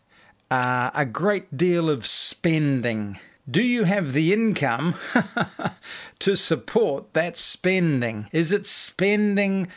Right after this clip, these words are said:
for pleasure or spending for profit? Okay, the amount of money that's going through your fingers,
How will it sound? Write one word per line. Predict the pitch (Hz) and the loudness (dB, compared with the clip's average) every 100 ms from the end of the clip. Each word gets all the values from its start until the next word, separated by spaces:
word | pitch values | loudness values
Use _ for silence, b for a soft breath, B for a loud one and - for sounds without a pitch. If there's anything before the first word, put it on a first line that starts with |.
| B | B
for | - - 147 | -6 0 0
pleasure | - 156 190 185 220 233 214 B - | 0 0 0 2 0 -2 -8 B -2
or | 156 | 0
spending | 151 - - 165 175 156 156 143 | 0 -2 0 0 2 2 0 -2
for | - 147 | -2 -2
profit? | - - 240 208 - 110 92 - _ - | -2 -4 -2 -2 -4 -8 -8 -16 _ -6
Okay, | 131 - 143 185 | -6 -2 0 0
the | 165 151 143 | 0 0 0
amount | 139 185 214 | 0 0 0
of | 170 | 0
money | 160 180 175 | 0 0 0
that's | 147 139 - | 0 -2 0
going | 170 165 156 | 0 2 0
through | 131 165 151 | -2 0 0
your | 151 151 143 | 2 0 0
fingers, | 175 151 120 113 120 - | 0 0 -2 -4 -6 -8